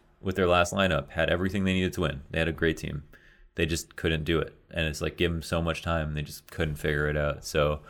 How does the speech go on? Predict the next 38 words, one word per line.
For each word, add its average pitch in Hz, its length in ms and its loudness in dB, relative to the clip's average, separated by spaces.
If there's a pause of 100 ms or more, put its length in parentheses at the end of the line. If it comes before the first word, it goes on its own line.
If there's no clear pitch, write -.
(840)
I 95 80 4
don't 139 140 8
know 151 280 8
if, 104 400 2 (320)
I 107 120 8
think 147 140 8
it's - 180 2
fair 120 240 10
to 113 80 4
say 107 240 6
that, 95 140 8
like, 87 180 6
if 82 100 0
a 87 40 -2
team's 95 280 0
only 92 140 6
been 85 120 2
together 85 240 2
for 80 140 -2
a 76 60 2
month, 80 180 2
they're 82 100 0
not 78 120 2
performing 82 360 0
well, 76 360 2 (380)
you 80 560 -2
would 82 120 -6
expect - 420 2
to 90 80 -4
give 82 180 2
them 80 380 -2
a 80 100 -4
longer 76 360 -2
leash 82 420 -2 (640)
as 80 160 -2
a 80 40 -4
fan, 131 360 2 (920)
but 95 400 10